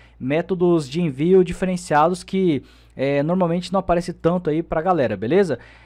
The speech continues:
Mas, é, o, o que eu quero falar aqui pra você é o seguinte, existe a, a questão do frete, em cima, em questão do tributo, em cima do frete sim, tá?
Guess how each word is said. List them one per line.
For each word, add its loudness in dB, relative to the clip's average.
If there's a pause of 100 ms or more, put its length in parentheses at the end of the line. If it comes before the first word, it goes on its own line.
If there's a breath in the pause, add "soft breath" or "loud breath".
(140 loud breath)
Mas, 0
é, 0
o, -6 (160)
o -4
que -2
eu -4
quero -4
falar -2
aqui -8
pra -4
você -4
é 2
o -2
seguinte, -6 (460 soft breath)
existe -4
a, 2
a -6
questão -4
do 2
frete, -2
em -8
cima, -6
em -10
questão -6
do -8
tributo, -2
em -6
cima -6
do -4
frete -4
sim, -2
tá? -2